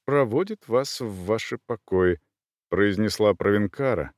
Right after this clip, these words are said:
аккуратно выговаривая слова и не сводя с Кассерла проницательного взора. "Милорд Кастеллар",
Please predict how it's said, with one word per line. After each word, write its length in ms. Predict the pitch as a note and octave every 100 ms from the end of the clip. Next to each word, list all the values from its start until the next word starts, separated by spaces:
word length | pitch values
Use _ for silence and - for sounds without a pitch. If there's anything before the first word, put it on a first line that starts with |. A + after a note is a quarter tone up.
| _ _
аккуратно 640 | - F2 A2+ A2+ G#2+ G2+ G2
выговаривая 600 | G2 G2+ G2+ G2+ G2+ G2+
слова 500 | - G2 G#2+ B2+ G#2
и 100 | G2+
не 140 | G#2
сводя 480 | - G2 G2 G2 A2
с 140 | -
Кассерла 560 | - C3+ A#2 G#2 F2 E2+ _ _ -
проницательного 880 | G#2 G#2 - G2 - F2+ F#2 F#2
взора. 420 | E2+ D2+ C2 - - _ _ _ _ _ _
"Милорд 640 | G#2+ B2+ C#3+ B2+ G#2+ F2+ - _ _
Кастеллар", 1000 | G#2 - - - B2 A2+ F#2+ D#2+ -